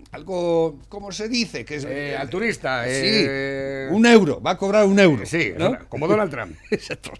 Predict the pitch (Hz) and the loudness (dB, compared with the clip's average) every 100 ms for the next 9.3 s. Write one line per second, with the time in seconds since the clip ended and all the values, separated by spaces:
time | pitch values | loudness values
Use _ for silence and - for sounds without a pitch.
0 | - 98 117 - 202 - 139 117 110 160 | -16 -14 -14 -12 -14 -8 -6 -4 -2 -2
1 | 156 147 196 170 196 160 156 190 202 160 | 2 6 6 8 6 6 8 10 10 10
2 | 208 226 202 113 156 170 190 185 226 202 | 10 10 8 6 2 4 6 8 6 6
3 | 147 123 147 165 185 139 123 151 147 151 | 0 0 0 0 0 0 -2 0 0 0
4 | 127 160 214 127 165 139 - - 113 107 | 0 2 2 2 2 2 -2 -14 -12 -6
5 | 120 123 139 135 123 - 113 185 - - | -6 -4 -4 -2 -4 -6 -10 -10 -10 -20
6 | - 190 190 208 226 196 180 208 208 214 | -10 -2 4 8 8 8 6 6 6 8
7 | 247 - - 156 156 165 156 - 143 220 | 4 4 -4 0 0 0 -2 2 6 6
8 | 247 240 - - - - - - 147 151 | 6 0 -12 -20 -20 -20 -20 -2 4 8
9 | 151 127 - | 8 6 -2